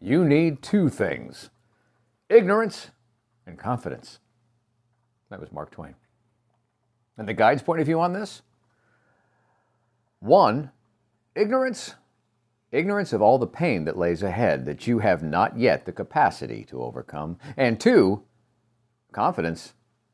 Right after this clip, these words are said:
that you can overcome any pain. So what do you think about that? Using the Live Life Lean guided system, what have you learned recently that's new? What have you earned that wasn't just easily handed to you? Where are you adding to the world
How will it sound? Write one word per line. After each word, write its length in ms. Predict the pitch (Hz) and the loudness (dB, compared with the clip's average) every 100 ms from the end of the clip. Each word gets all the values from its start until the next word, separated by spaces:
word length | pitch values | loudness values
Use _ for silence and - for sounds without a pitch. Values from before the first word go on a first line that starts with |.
| _ _ | _ _
that 160 | 85 | -10
you 80 | 120 | -8
can 160 | 120 107 | -6 -4
overcome 460 | 104 113 120 120 | -2 -2 -2 -4
any 220 | 123 131 | -2 -2
pain. 340 | 135 143 135 85 _ _ _ _ _ _ _ _ _ _ _ _ _ _ _ _ _ _ _ | -2 -4 -4 -8 _ _ _ _ _ _ _ _ _ _ _ _ _ _ _ _ _ _ _
So 120 | - | -4
what 120 | 175 117 | 0 2
do 60 | |
you 80 | 98 | 0
think 180 | 85 78 | -4 -6
about 240 | 76 78 | -4 -4
that? 280 | 85 82 - _ _ _ - - | -2 -4 -6 _ _ _ -20 -4
Using 280 | 170 170 | 0 0
the 80 | 135 | 2
Live 180 | 127 147 | 2 2
Life 240 | 143 139 | 2 0
Lean 200 | 143 139 | -2 -2
guided 260 | 135 127 123 | 2 2 2
system, 440 | - 131 147 139 - _ _ _ _ _ - | -2 -2 -2 -6 -12 _ _ _ _ _ -4
what 80 | |
have 100 | 180 | 0
you 100 | 127 | 2
learned 320 | 107 131 143 104 | 4 4 2 0
recently 420 | 101 - 90 92 | -2 -2 -4 -4
that's 240 | 87 - | -6 -4
new? 320 | 104 131 147 135 | -2 -2 -4 -12
What 120 | - 143 | -8 -2
have 80 | |
you 120 | 135 135 | -2 0
earned 380 | 117 120 160 156 _ | -2 -2 -4 -10 _
that 100 | - | -12
wasn't 300 | 190 107 101 | -10 -8 -8
just 180 | 95 98 | -8 -6
easily 280 | 90 95 92 | -6 -6 -4
handed 280 | 101 104 | -4 -4
to 60 | 101 | -2
you? 100 | 127 | -2
Where 180 | 123 160 | 4 4
are 40 | |
you 160 | 143 131 | 4 2
adding 280 | 113 113 131 | 2 0 0
to 60 | 131 | 0
the 80 | |
world 260 | 135 147 151 | 0 -2 -6